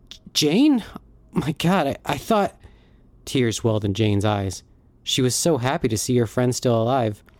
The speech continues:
"Yeah, I know, but I was able to get away. I was able to call nine one one and explain everything. I didn't think they'd believe me, but they said not to worry and that help was on the way."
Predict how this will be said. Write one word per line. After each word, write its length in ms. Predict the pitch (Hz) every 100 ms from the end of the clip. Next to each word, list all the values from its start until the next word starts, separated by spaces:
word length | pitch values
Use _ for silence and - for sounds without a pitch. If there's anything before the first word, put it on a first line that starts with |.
| -
"Yeah, 460 | - 143 160 156 131
I 120 | 156 147
know, 500 | 151 139 127 110 - _
but 280 | - 131 131
I 140 | 143 143
was 160 | 131
able 180 | 139 127
to 60 | 113
get 120 | 113
away. 400 | 113 117 107 98 - - - - -
I 80 | 139
was 160 | 135 151
able 180 | 165
to 40 | 143
call 240 | - 139
nine 180 | 135 131
one 100 | 127
one 220 | 123 143
and 120 | 117 104
explain 480 | - - 131 120
everything. 480 | 127 123 107 101 98 - _ _ _ _
I 120 | 131
didn't 300 | 123 156 170
think 200 | 160 175
they'd 240 | 160 135 110
believe 360 | 117 127 196
me, 140 | 135 113
but 240 | 92 113
they 140 | 120 113
said 280 | - 143 127
not 180 | 131 -
to 80 |
worry 320 | 117 147 139 107
and 120 | 104
that 120 | 104
help 160 | 120 139
was 120 | 123
on 100 | 113
the 80 | 110
way." 320 | 131 127